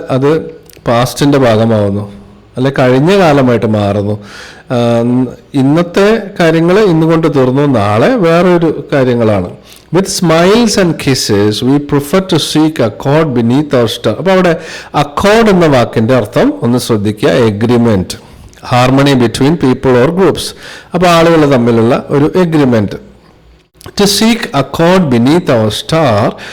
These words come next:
although we are different, we conquer, just as two drops of water are." അപ്പോൾ നമ്മൾ വ്യത്യസ്തരാണെങ്കിലും നമ്മൾ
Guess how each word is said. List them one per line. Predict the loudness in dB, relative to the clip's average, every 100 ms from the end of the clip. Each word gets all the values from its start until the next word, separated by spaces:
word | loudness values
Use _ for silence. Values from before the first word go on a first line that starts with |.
| -18 -4
although | 0 2 2 2 2
we | 2 2 2
are | 2
different, | 0 -2 -2 0 0 0
we | -2
conquer, | -2 -2 0 0 0 0 0 -2 -14 -20 -20 -20 -8 -2
just | -2 -2 -2
as | -2 -2
two | 0
drops | 0 0 -2 -2 -6
of | -6
water | -6 -4 -2 -2
are." | -2 0 2 0 -2 -8 -20 -20 -20 -8
അപ്പോൾ | -2 2
നമ്മൾ | 2 2 2
വ്യത്യസ്തരാണെങ്കിലും | 2 0 0 -2 -2 0 2 2 2 2 2 0 -2 -10 -20 -20 -20 -20 -20 -8
നമ്മൾ | -2 0 2 2